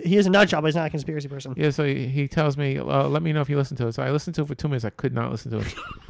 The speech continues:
Speaker 2: It, first of all, it was over the phone, right?
Speaker 1: Yeah.
Speaker 2: It was rid-,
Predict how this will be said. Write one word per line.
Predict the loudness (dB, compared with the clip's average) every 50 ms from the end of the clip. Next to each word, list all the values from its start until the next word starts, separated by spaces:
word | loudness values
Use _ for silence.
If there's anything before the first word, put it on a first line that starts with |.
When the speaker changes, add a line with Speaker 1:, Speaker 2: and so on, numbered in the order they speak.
| -16 -16 -10 -4 -2
Speaker 2:
It, | 0 4
first | 4 4 6
of | 6 6
all, | 6
it |
was | 8 6
over | 6 6 4
the | 2 2
phone, | 0 -2 -2 -2 -2
right? | -4 -4 -4
Speaker 1:
Yeah. | -2 0 0 0 -2 -4 -8 _ _ -4
Speaker 2:
It | -2
was | -2 0 0
rid-, | -2 -2 -2